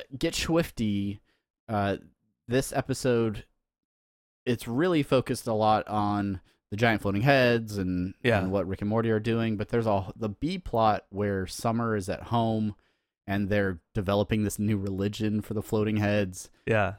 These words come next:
Speaker 1: And she
Speaker 2: And
Speaker 1: becomes totally, like, bought into it and is serving her
Speaker 2: <laughs>
Speaker 1: parents and stuff. Um, I don't, I don't know. I think that's interesting kind of to see how Summer reacts in that situation.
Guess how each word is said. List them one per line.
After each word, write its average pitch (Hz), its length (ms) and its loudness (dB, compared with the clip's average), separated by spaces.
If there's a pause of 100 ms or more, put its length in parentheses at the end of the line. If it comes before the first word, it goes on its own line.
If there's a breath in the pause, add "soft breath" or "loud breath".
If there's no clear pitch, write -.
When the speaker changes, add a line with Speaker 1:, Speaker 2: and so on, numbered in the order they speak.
Speaker 1:
And 98 640 -2
she 104 460 0
Speaker 2:
And - 100 -8 (480)
Speaker 1:
becomes 120 500 2
totally, 117 560 4
like, 98 240 0
bought 101 220 4
into 107 440 0
it 113 220 2
and 98 80 -6
is 92 100 -6
serving 107 360 -2
her 98 60 -4
Speaker 2:
<laughs> 104 60 -4
Speaker 1:
parents 104 420 -4
and 110 120 -4
stuff. 117 340 -2 (380 soft breath)
Um, 107 580 -2 (380)
I 139 80 4
don't, 160 160 6
I 147 120 2
don't 147 100 6
know. 131 60 6
I 120 60 4
think 143 140 2
that's 131 140 0
interesting 113 420 -2
kind 107 180 0
of 101 60 -4
to 101 100 -4
see 104 360 -2
how 98 360 0
Summer 95 300 -4
reacts 85 460 -4
in 87 60 -10
that 82 160 -12
situation. - 520 -16